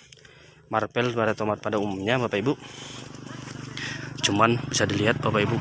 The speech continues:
buahnya keren kali. Mantap kali Bapak Ibu semua ya. Nah, kalau cabenya ini Bapak Ibu, cabenya, eh, rampati ya, cabai rampati. Nah, juga Bapak Ibu semua bisa dilihat. Wis,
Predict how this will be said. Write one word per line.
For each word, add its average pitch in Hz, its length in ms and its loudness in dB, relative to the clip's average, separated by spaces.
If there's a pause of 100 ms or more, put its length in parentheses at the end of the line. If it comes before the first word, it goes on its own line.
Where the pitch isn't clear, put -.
buahnya 110 400 4 (240)
keren 101 240 4
kali. 104 320 -2 (720)
Mantap 101 400 -6
kali 98 160 -6
Bapak 98 320 -6
Ibu 98 80 -8
semua 92 320 -8
ya. - 80 -12 (680)
Nah, 104 160 0
kalau 101 240 -6
cabenya 104 400 -8
ini 117 160 -4
Bapak 107 240 -10
Ibu, - 160 -20 (480)
cabenya, 110 480 -6 (800)
eh, 101 320 -2
rampati 101 560 -4 (320)
ya, 98 160 -12 (320)
cabai 95 240 -14
rampati. 95 400 -16 (960)
Nah, 95 240 -12 (480)
juga - 160 -18
Bapak - 320 -20
Ibu 101 240 -20
semua 101 320 -8
bisa 95 240 -16
dilihat. 98 400 -12 (800)
Wis, - 800 0